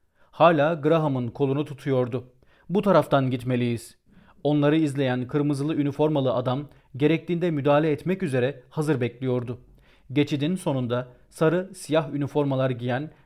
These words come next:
birkaç siyahi adam vardı. Aceleyle sürgülü bir kapağı yerinden oynattılar. Graham bunun bir kapı olduğunu düşünmüştü.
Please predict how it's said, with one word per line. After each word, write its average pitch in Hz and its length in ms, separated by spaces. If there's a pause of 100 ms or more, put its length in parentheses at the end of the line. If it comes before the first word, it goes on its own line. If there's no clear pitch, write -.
birkaç 156 420
siyahi 143 520
adam 135 320
vardı. 120 320 (480)
Aceleyle 135 760 (100)
sürgülü 160 480
bir 123 180
kapağı 160 340
yerinden 147 420
oynattılar. 127 600 (420)
Graham 139 460 (240)
bunun 147 300
bir 147 160
kapı 139 240
olduğunu 135 380
düşünmüştü. 127 600